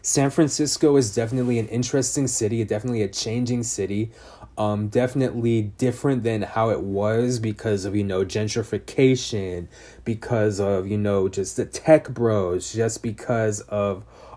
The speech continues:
all those people that are either good or evil, depending on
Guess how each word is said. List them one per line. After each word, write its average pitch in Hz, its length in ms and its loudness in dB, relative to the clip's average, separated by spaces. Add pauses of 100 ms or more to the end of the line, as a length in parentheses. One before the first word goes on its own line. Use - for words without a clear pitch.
(100)
all 139 220 6
those 135 300 4
people 127 500 2
that 107 480 0 (240)
are 123 120 2
either 139 320 4
good 165 380 8
or 139 320 2
evil, 131 400 2
depending 127 520 0
on 120 360 0